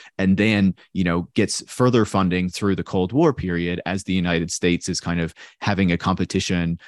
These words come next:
um, with the Soviet Union, particularly around space, um, exploration, but later other forms of technologies that, you know, come to develop into the internet and the various computer technologies and things like that, right? Um, and so, you know,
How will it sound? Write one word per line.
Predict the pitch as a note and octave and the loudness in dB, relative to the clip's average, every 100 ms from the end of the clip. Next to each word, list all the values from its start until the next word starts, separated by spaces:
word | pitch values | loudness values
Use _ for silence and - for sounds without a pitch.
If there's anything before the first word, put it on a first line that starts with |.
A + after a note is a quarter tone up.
| - E2+ | -8 -2
um, | E2+ E2+ - | 0 -2 0
with | G2+ G2 | 0 0
the | |
Soviet | - F#2+ F2 F2 | -2 -2 0 2
Union, | C3 C3+ G2 F#2+ | 4 4 2 0
particularly | G#2 G#2+ G2 G2+ G2 | -2 -6 -4 -2 0
around | F2+ E2+ E2+ E2 | 0 0 -2 -4
space, | - F#2+ F2+ - - - - | -4 -2 -2 -4 -8 -14 -8
um, | E2 E2 - | -4 -2 -2
exploration, | E2+ - G2 A2+ C3+ - C3+ | -6 -4 2 2 2 2 0
but | A#2+ - | 0 -2
later | F2+ F2 | -2 -2
other | E2+ F2+ | -2 -4
forms | F2 F#2 F2 E2 | -4 -4 -4 -4
of | |
technologies | - E2 D#2+ E2 E2+ F2 E2+ - | -6 -4 0 0 0 0 -2 0
that, | E2+ E2+ - - | -2 -2 -8 -12
you | F#2+ | -6
know, | C#2+ F2 | -4 -4
come | - E2+ | -2 -2
to | E2 F2+ E2+ - _ _ _ - | 0 -4 -4 -8 _ _ _ -4
develop | G2 F2 F2+ F#2 | 0 2 2 2
into | F#2 D#2+ | 0 0
the | F2 | 0
internet | F2+ F2+ F2 E2 | 0 0 -2 -4
and | D#2+ D#2+ | -4 -4
the | E2+ - D#2+ - | -4 -6 -14 -6
various | E2 F2 E2+ - | -2 0 0 -4
computer | - G2 G2+ G2+ F#2 | -6 -2 2 2 2
technologies | F2+ F#2 F2 F2 F2 E2+ | 0 -2 0 0 -2 -4
and | E2+ | -4
things | F2 E2+ | -4 -4
like | D#2+ - | -6 -4
that, | D2 - | -4 -4
right? | B1 D#2+ G2 - - - - | -2 -2 -2 -4 -18 -10 0
Um, | G#2+ G#2+ F#2+ - _ - | 4 4 2 -4 _ -2
and | B2 | 2
so, | A#2+ A2 A2 - _ _ | 4 4 2 -2 _ _
you | - | -2
know, | B2+ F#2 F#2 | 0 0 -2